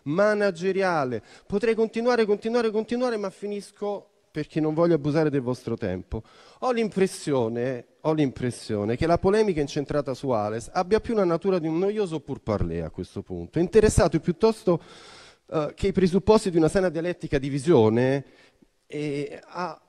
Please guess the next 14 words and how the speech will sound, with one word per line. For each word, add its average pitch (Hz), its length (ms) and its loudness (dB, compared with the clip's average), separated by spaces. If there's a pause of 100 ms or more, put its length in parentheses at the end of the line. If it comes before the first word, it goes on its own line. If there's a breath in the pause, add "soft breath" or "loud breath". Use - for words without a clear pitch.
(440)
chiacchiera, 101 800 -12
chiacchiera, 120 600 -10
poi 131 220 -8
qualcuno 131 380 -6
la 127 80 -4
chiama 135 220 -8
gossip, 151 520 -8
altri 147 260 -6
pourparlers. 101 800 -8
Peccato 233 480 4
che 180 100 4
il 180 60 4
mio 208 120 4
predecessore, 180 1120 2